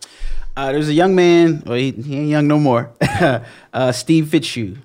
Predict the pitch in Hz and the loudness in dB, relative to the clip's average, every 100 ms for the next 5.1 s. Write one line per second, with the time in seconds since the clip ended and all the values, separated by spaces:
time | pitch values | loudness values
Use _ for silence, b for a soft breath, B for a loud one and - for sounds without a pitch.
0 | _ _ - 117 113 107 104 101 190 - | _ _ -10 -6 -6 -6 -8 -8 -8 -6
1 | 123 104 104 110 - - 101 92 b b | -8 -8 -10 -10 -10 -12 -12 -14 b b
2 | b _ 120 113 104 98 - _ - 143 | b _ -4 -4 -4 -10 -18 _ -6 -4
3 | 147 - 143 147 143 - 131 120 131 139 | -4 -4 -2 -2 -2 -6 -6 -2 0 -2
4 | - - 117 113 - 117 113 110 107 104 | -6 -6 -4 -6 -4 -2 -2 -2 -4 -8
5 | 131 | -12